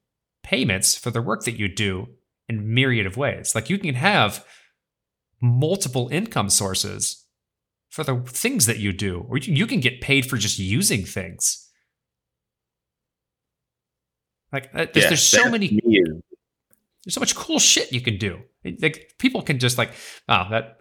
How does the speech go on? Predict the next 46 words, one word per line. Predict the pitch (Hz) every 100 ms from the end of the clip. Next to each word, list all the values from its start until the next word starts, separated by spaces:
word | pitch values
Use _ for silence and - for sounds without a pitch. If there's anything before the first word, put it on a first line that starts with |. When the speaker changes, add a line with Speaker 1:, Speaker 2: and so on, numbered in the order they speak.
| -
Speaker 1:
maybe | 104 98
blows | 95 110 110 101
up, | 101 -
like, | 92 -
the |
influencer | 101 123 127 104 - 98
market | 95 101
a | 95
little | 92
too | 95 95
much, | 92 117 -
but, | 123
like, | 110 107 - - _ _ _ _ _ _ _ _ _ _ _ _ _ -
I, | 180 170 - 156 -
I, | 151 160
I |
don't | 175
know | 160
what | 139 -
to |
think | 107 98 - 170 147
about | 110 104 98 -
the | 110 104
world | 90 113 113 101 92
that's | 107 -
going | 117 107
to | 95
exist | 95 92 104 92 - - _ _ _ _ _ _ _ _ _ _ _ _ _
when | - 110 110 101 92 - _ _ _ _ _ _
Speaker 2:
All | 82 80
because | 90
Speaker 1:
streaming, | 190 160 135 107
streaming | 120 - 156 127
money | 117 120 101
is, | 92 90
is | - 101
a, | 98 98
is | 98
a, | 101 -
is | 101
a | 98 92 _ _ _ _ _
easy | 151 143 120 110
thing | - 120 104 95
and | 98 101 101 90 -
normal | 107 104 98
thing. | - 101 -